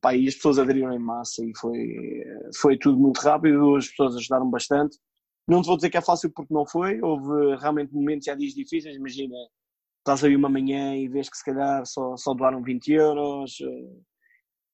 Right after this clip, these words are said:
pá, aquelas coisas que às vezes custam, ou vai um dia ou vai dois e não tá, aquilo não tá a crescer como tu esperas, mas também era a época de Natal, pois também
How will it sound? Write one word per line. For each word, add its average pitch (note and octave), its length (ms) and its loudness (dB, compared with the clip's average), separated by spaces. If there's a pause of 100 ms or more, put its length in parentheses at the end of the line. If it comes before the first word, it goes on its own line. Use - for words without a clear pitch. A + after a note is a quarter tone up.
pá, - 200 2
aquelas F3 260 0
coisas G#3+ 240 -2
que G#3 100 -2
às F#3+ 60 0
vezes G3 180 -2
custam, G#3 300 -2
ou D#3 60 0
vai F3 160 4
um E3 120 -4
dia F3+ 200 -6
ou E3+ 60 -6
vai D#3+ 160 0
dois E3 380 -6
e D#3 100 -8
não D#3 160 -6
tá, D#3+ 160 -4
aquilo D3+ 220 -8
não D#3 80 -8
tá E3 100 -8
a - 20 -14
crescer - 200 -14
como E3 200 -12
tu - 60 -16
esperas, E3+ 440 -8
mas D3+ 120 -12
também D3+ 180 -4
era D3+ 120 -4
a - 20 -2
época D3 240 -6
de C#3+ 60 -8
Natal, E3+ 420 -4
pois C#3 140 -14
também C#3 420 -8